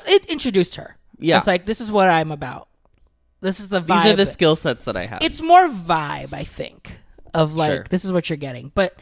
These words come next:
Speaker 1: it was so nice to just to see someone so comfortable. I thought that I was gonna see her be really nervous, and she really wasn't.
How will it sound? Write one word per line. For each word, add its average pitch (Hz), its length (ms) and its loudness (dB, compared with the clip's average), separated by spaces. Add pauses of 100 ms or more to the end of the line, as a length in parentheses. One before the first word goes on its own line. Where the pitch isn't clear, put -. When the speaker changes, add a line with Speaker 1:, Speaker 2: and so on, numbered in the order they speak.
(240)
Speaker 1:
it 262 40 -4
was 254 120 2
so 294 160 2
nice 349 200 -4
to 320 80 -2
just 247 200 -8
to 202 80 -10
see 208 200 -10
someone 185 300 -6
so 165 260 -4
comfortable. 156 800 -14
I 190 100 -4
thought 220 260 -4
that 262 100 -2
I 254 80 0
was 220 180 -2
gonna 180 280 -6
see 180 280 -10
her 170 320 -6
be 151 240 -8
really 139 320 -10
nervous, 123 640 -16
and 156 80 -16
she 180 140 -12
really 294 200 -6
wasn't. 165 380 -8